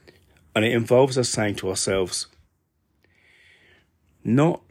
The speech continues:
what do we need to do to do, to get this result we want, but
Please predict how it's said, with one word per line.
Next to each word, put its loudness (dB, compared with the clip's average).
what 2
do -4
we 4
need 0
to -12
do -4
to -8
do, -4
to -12
get -4
this -6
result -6
we -6
want, -12
but -6